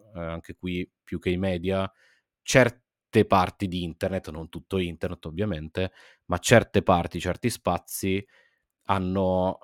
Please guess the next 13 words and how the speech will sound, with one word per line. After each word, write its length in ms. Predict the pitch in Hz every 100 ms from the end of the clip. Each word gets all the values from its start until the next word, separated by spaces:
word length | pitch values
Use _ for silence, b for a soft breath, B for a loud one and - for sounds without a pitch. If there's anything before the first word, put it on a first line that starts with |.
| -
eh, 300 | 90 85 85
sono 320 | - 95 92
proprio 240 | 90 87 95
i, 460 | 90 92 90 101
i 40 | 92
veri 240 | 107 107
covi 760 | - 104 98 92 98 98 101
in 80 | 90
cui 300 | - 90 92
s-, 80 | -
queste 260 | - - 92
persone 380 | 90 - 90
crescono 800 | - 98 90 - 98 95 95 104